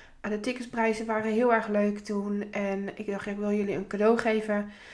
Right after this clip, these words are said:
als dankjewel dat jullie hier zijn. En ik wil jullie laten ervaren hoe het is om bij een event aanwezig te zijn." En, ehm,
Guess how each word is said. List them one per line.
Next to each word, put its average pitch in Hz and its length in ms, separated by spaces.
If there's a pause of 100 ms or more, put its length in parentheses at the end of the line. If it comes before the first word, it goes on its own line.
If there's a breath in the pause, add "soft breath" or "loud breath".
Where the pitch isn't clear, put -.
(280 loud breath)
als 214 300
dankjewel 214 560
dat 214 160
jullie 208 180
hier 202 180
zijn. 190 360
En 240 180
ik 233 120
wil 202 180
jullie 208 220
laten 190 300
ervaren 220 460
hoe 196 120
het 196 140
is 214 240
om 185 80
bij 180 200
een 180 100
event 202 480
aanwezig 208 460
te 196 100
zijn." 185 380 (720 loud breath)
En, 214 460
ehm, 202 640